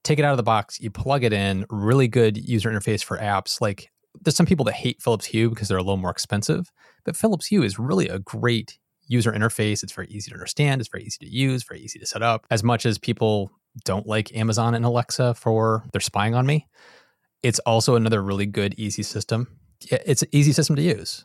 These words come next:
Um, uh, Google Home, to a certain extent, is also easy to use. So if your Apple HomeKit products are kind of a mixed bag, but for the most part, it works pretty well.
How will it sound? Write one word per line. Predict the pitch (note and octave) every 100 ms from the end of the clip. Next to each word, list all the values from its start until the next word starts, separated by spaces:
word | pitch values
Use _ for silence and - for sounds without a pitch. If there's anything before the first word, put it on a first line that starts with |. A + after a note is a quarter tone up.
| _
Um, | B2+ G2+ G2 F2+ - _ _ _
uh, | A#2 G#2+
Google | A#2 C#3+ C3
Home, | - C#3 D3 D#3
to | -
a | D3
certain | D#3+ D#3
extent, | - D#3 D3+ -
is | - A#2
also | A2+ - A#2 A2+ -
easy | A#2+ A#2+
to | A#2
use. | A#2+ B2
So | -
if | A2
your | A2+ - -
Apple | G#2+ -
HomeKit | - C3+ C#3+ D#3
products | - C3 C#3 C#3+ - - -
are | - A2+ -
kind | - C#3+
of |
a | D#3+
mixed | D#3+ -
bag, | - D#3 E3 D#3+ -
but | A#2+ _ _ -
for | C3
the | A2+
most | G#2 A2+ -
part, | B2+ B2+
it | A#2 -
works | A#2 - -
pretty | - B2+
well. | B2+ B2 C3